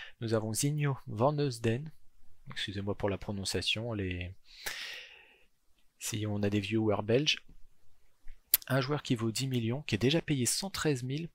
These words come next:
c'est-à-dire pour un joueur du Standard de Liège, c'est déjà énorme pour un joueur de dix-neuf ans. Je sais même, je suis pas sûr que ça soit son vrai salaire, mais bon. Euh,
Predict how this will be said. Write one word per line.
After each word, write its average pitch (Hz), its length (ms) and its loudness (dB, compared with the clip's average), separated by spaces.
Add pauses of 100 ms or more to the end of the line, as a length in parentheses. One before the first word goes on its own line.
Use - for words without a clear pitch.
(140)
c'est-à-dire - 400 -2
pour 98 200 0
un 101 60 2
joueur 123 240 -2
du 110 80 -6
Standard 104 380 -2
de 107 80 -2
Liège, 120 280 2
c'est 104 80 -8
déjà 92 220 0
énorme 117 360 0
pour 98 260 -4
un 95 60 -2
joueur 98 220 -4
de 101 120 -6
dix-neuf 95 400 -6
ans. 127 120 -8 (120)
Je 110 120 -8
sais 101 160 -2
même, 104 280 -2
je 110 160 -6
suis - 240 -4
pas 127 160 2
sûr 131 200 4
que - 60 -10
ça 110 100 -4
soit 107 160 -4
son - 160 -4
vrai 110 280 2
salaire, 113 400 0
mais 98 160 -8
bon. 98 100 -14 (1080)
Euh, 95 600 0